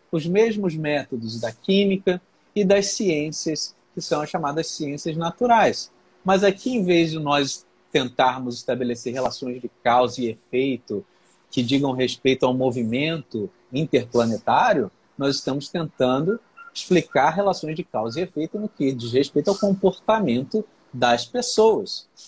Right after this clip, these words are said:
Então, mais especificamente, quando a gente trata do direito,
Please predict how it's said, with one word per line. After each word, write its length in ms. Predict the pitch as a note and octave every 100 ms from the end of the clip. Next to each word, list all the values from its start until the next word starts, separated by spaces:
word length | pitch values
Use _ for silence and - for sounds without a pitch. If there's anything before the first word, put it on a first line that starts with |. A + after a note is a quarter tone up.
| - _
Então, 420 | A2 A2+ C#3 E3 G#3 _ _ _ _ _ _ _ _ _ _
mais 240 | B2+ C3+ B2+
especificamente, 1120 | - C#3+ C3+ - C3 B2+ A2 B2 F#3 G3+ -
quando 220 | - B2+
a 60 | B2
gente 240 | A#2+ A#2+
trata 400 | A#2+ A#2+ A#2+ A#2
do 120 | G#2+ A2
direito, 580 | G#2 G#2+ E3+ F#3+ -